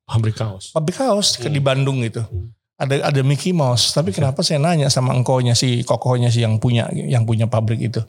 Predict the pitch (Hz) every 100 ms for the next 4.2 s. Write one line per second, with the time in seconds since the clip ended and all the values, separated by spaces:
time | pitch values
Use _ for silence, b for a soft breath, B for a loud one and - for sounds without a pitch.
0 | _ _ _ - 165 117 - - - 135
1 | 139 143 165 - - - 143 139 156 156
2 | 151 143 139 - _ _ _ 131 123 123
3 | 143 160 190 165 135 131 131 117 104 104
4 | 95